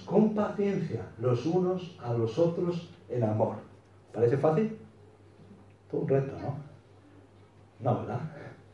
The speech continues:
Lo vemos en la familia, ¿verdad? Lo vemos a nivel de la iglesia. Lo vemos a muchos niveles y queremos aplicarlo. Entonces, vamos allá. Abróchate el cinturón.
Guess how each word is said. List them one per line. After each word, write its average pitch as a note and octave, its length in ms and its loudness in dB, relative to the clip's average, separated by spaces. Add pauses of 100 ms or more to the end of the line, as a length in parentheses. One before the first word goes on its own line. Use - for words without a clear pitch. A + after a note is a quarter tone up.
(680)
Lo A2 160 0
vemos C3 600 6 (800)
en A2+ 140 -4
la A2+ 100 0
familia, B2 640 0
¿verdad? - 340 -14 (1200)
Lo G#2+ 120 2
vemos B2+ 640 6 (180)
a A#2+ 160 0
nivel C3 580 8
de B2 120 -2
la B2+ 100 2
iglesia. D3 540 -2 (1120)
Lo A2+ 80 -2
vemos C3 320 4
a A2+ 80 0
muchos B2 380 2
niveles A2 440 8
y - 80 -2
queremos A2+ 440 2
aplicarlo. G2+ 680 -6 (180)
Entonces, C#3 300 6
vamos F#3+ 300 12
allá. D#3+ 500 8
Abróchate C#3+ 440 6
el D#3 100 8
cinturón. D3+ 540 8